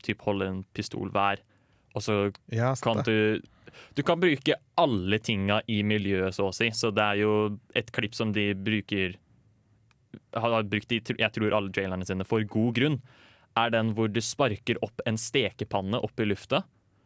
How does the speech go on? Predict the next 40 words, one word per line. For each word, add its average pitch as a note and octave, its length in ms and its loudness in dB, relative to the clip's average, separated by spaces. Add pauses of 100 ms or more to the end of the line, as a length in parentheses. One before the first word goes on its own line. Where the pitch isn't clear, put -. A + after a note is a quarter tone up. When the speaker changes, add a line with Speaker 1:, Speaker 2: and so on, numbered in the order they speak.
(260)
Speaker 1:
og B2 80 2
så C3 120 -4
på C3+ 120 0
en C3+ 80 -2
måte B2+ 180 -2
bare A#2 140 2
skyter A2+ 480 -2
du A2+ 80 0
på A2 160 0
stekepanna, G#2+ 500 -2
så - 160 -6 (220)
spretter - 560 -2
kulene G#2+ 420 -2
av G#2 260 0
og G#2+ 120 -2
bare A2 80 2
treffer - 460 -4
alle G2 260 -2
de G2 100 -2
som G#2 180 -2
er G2 200 2
over. G2+ 240 0
Speaker 2:
<laughs> - 80 -20 (920)
Det, D#3 180 0
du, C#3 160 4
du D3 160 -2
får F3 160 2
leve A2 160 6
ut A#2+ 160 0
actionhelt-drømmen F2+ 880 -2
din, A2 160 0
Speaker 1:
Ja. C#3+ 80 4
Speaker 2:
rett C3+ 80 0
og A#2 60 0
slett. F2+ 200 -4 (260)
Speaker 1:
Eh, G#2+ 360 2
jeg G#2+ 160 2
fant A2 160 -2
forresten G#2+ 400 -2
ut - 380 -4